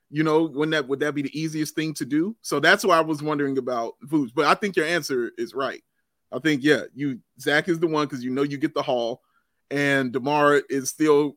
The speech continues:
DeMar DeRozan. He's in the All-Star <laughs> game, for God's sakes. Yes, he's still DeMar DeRozan.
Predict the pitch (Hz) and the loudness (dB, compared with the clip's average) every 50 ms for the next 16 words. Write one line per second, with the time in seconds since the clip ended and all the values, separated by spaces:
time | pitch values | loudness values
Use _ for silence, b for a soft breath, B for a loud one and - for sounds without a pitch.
0 | _ 143 147 147 139 151 147 147 147 147 139 131 147 147 143 135 131 107 113 147 | _ -8 -8 -6 -4 -2 -4 -2 -4 -2 -2 2 2 2 2 0 -4 -8 -8 -4
1 | 139 156 156 147 120 135 147 143 143 - 143 120 120 - - 185 - 151 - 165 | -4 -2 -2 -2 -2 -2 -4 -4 -4 -4 -4 -4 -6 -6 -8 -8 -8 -8 -10 -10
2 | 107 107 - 139 120 - - - - 92 120 - - - 117 135 - - 156 151 | -6 -2 -2 -2 -2 -2 -6 -8 -8 -8 -10 -12 -8 -8 -8 -8 -10 -12 -12 -12
3 | 143 131 - 170 160 156 147 139 139 139 143 139 139 127 127 120 123 123 117 110 | -12 -8 -4 0 0 0 0 -2 -6 -4 -2 -4 -2 -4 -6 -8 -8 -10 -10 -12
4 | 110 - | -14 -18